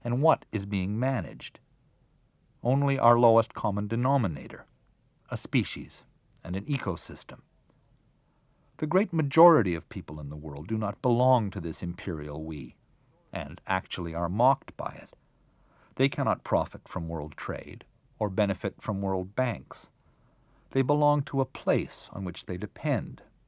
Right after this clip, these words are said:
a place whose dimensions are experienced and imagined in terms peculiar to that place. If they lose that,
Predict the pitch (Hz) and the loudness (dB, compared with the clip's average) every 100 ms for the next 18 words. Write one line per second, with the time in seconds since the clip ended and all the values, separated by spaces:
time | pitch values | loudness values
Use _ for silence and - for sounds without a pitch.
0 | _ _ _ _ _ - 92 - 113 113 | _ _ _ _ _ -10 -6 0 0 0
1 | - 101 95 98 104 113 - 120 104 95 | -2 -4 -2 -4 -2 -4 -4 -8 -4 -4
2 | 101 - - 123 123 131 - - - 120 | -4 -10 -4 -2 -2 -4 -8 -12 -6 -2
3 | 135 127 110 95 80 87 _ _ - 113 | 2 2 2 0 -8 -14 _ _ -8 -6
4 | - 120 104 107 - 131 - 180 156 92 | -4 -2 -2 -4 -6 -6 2 2 4 0
5 | - 76 73 - - 71 - - _ _ | -4 -10 -10 -12 -10 -10 -12 -20 _ _
6 | _ _ _ _ _ _ _ _ 120 - | _ _ _ _ _ _ _ _ -4 0
7 | 139 147 156 139 180 123 | 4 4 4 4 4 4